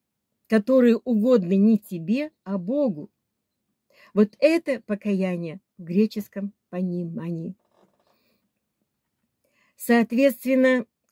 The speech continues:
когда изменяются жизни, и ты уже имеешь другие ценности, то ты по-другому живешь. У всех двенадцати патриархов прозвучала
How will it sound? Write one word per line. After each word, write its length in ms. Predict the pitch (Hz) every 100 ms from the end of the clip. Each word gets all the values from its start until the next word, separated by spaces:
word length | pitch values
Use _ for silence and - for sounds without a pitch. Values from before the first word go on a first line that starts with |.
| -
когда 460 | 220 202 254 240
изменяются 800 | - 202 220 220 233 220 202 202
жизни, 520 | 175 175 190 220 254 - _ _ _ -
и 120 | 247
ты 240 | - 302
уже 380 | 294 277 226 262
имеешь 520 | 277 254 262 277 254
другие 460 | 202 214 214 214 214
ценности, 720 | - - 226 269 269 - 269 _ _
то 120 | 208
ты 180 | 202 208
по-другому 680 | 196 180 185 202 247 262 262
живешь. 600 | 269 277 311 233 - - _ _ _ _ _ _ _ _ _ _ _ _ _ _ _ _
У 100 | 220
всех 300 | 208 302 277
двенадцати 580 | 214 240 247 240 214 208
патриархов 640 | 202 208 233 262 254 226
прозвучала 760 | - 208 196 202 - 247 233 220